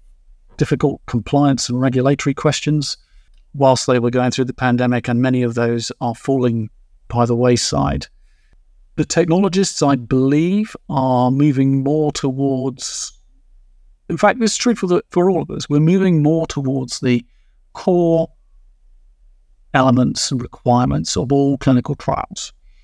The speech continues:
Um, we've always been looking for speed, we've always been looking for accuracy and compliance,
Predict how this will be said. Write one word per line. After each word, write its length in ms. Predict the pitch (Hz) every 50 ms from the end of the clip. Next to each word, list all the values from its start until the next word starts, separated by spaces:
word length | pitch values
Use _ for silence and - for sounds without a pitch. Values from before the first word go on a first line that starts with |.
| - - - - - _ _ - - -
Um, 400 | 143 131 - - - 101 104 -
we've 200 | 131 143 135 143
always 240 | 156 180 185 180 160
been 160 | - 143 135
looking 240 | 127 - - 113 104
for 100 | - 113
speed, 600 | - - - - 143 131 127 127 131 127 - 131 -
we've 220 | 139 135 123 120
always 220 | 139 135 135 143 -
been 160 | - 135 127
looking 220 | 127 113 - 120
for 180 | 113 - - -
accuracy 680 | 143 - 110 - - 135 123 127 123 - - - 127 127
and 200 | 127 120 113 110 -
compliance, 760 | - 123 113 - - 135 139 139 135 139 139 - - - -